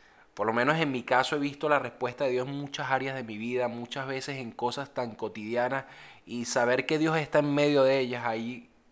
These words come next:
yo digo, "Papá, gracias porque has sido tú. Gracias, Señor, porque eres tú quien está en medio de esta situación, porque eres tú quien me ha dado la respuesta a esto".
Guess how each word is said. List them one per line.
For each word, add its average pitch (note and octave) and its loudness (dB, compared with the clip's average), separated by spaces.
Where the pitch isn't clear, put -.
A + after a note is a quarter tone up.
yo B2+ -4
digo, B2+ -2
"Papá, B2 -4
gracias B2+ -2
porque - -6
has A#2 -4
sido B2 -2
tú. A2+ -8
Gracias, C3 0
Señor, C3 0
porque B2 0
eres B2+ -4
tú C#3 -4
quien B2+ -6
está D3 2
en B2+ -2
medio B2+ 0
de A2+ 2
esta A2+ -8
situación, B2+ -4
porque A#2 -6
eres B2 -6
tú C#3 -6
quien B2 -2
me A#2+ 2
ha A#2+ 4
dado B2 6
la B2+ 4
respuesta B2 -2
a A2+ 2
esto". A#2+ -6